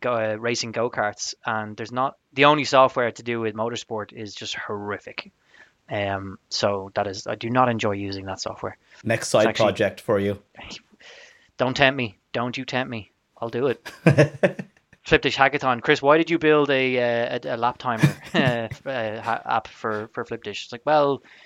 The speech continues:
Speaker 1: Flipdish should move into motorsport. There's a lot of opportunity.
Speaker 2: Yeah,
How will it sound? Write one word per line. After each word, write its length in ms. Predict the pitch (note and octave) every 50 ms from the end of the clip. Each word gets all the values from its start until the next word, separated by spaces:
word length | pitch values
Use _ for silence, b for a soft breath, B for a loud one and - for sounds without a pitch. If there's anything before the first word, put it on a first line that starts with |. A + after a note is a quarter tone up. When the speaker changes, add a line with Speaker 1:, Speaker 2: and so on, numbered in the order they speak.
| B B -
Speaker 1:
Flipdish 220 | C3+ B2+ - B2
should 160 | - - A#2 G#2+
move 180 | A2+ A2 G#2
into 160 | A2 G2+ -
motorsport. 440 | G#2 G2 G2+ G2+ - - - G2+ G2 -
There's 300 | - G2+ F#2+ - - -
a 20 |
lot 140 | G#2+ G#2 G#2
of 60 | G2
opportunity. 520 | G#2 F#2+ - - - G#2 G2 G2 G2 G2 - B B B B B B B B B
Speaker 2:
Yeah, 220 | A#2 G#2 G2 F#2